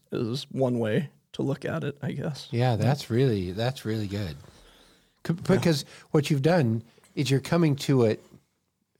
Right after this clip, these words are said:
Speaker 2: uh, we, we, we all tell ourselves stories, some story
Speaker 1: Mm-hmm.
Speaker 2: or other. Like, uh,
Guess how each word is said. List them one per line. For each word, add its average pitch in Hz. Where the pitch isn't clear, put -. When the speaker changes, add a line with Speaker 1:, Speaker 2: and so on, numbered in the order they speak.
Speaker 2:
uh, 117
we, 233
we, 214
we 185
all 147
tell 120
ourselves 95
stories, 87
some 131
story -
Speaker 1:
Mm-hmm. -
Speaker 2:
or 143
other. 80
Like, 90
uh, 95